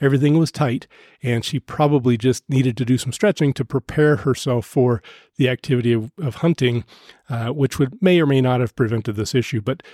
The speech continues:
uh, that's my guess, that she probably shifted that, that I T band over the greater trochanter. It caused that popping episode or poppy symptom,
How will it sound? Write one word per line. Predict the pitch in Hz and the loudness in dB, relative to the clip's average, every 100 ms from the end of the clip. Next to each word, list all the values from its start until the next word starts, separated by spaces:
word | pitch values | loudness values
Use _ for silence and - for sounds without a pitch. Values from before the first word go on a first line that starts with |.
| - - | -20 -8
uh, | 110 | -4
that's | 120 147 | -2 0
my | 165 | 0
guess, | 135 123 | 2 0
that | 104 165 | -2 -8
she | - | -4
probably | 143 120 | 0 0
shifted | - 160 - 143 | 0 -2 -2 -2
that, | 127 - _ | -2 -4 _
that | 147 127 - | -8 -8 -4
I | 143 | -2
T | 131 - 156 | -2 0 2
band | 139 139 143 | 2 2 2
over | 147 135 | 0 0
the | 123 | 2
greater | 123 127 117 | 4 2 0
trochanter. | - 160 - 151 - 147 - - - - | 0 -2 2 0 2 0 0 -14 -20 -6
It | 135 | -4
caused | - 131 120 - | -2 0 0 -2
that | 120 - | -4 -4
popping | - 139 143 | -4 0 0
episode | 135 127 - 139 127 | 0 0 -2 2 2
or | 117 - - | 2 -2 -4
poppy | - 135 | -2 -2
symptom, | 131 143 131 135 | 0 0 0 -2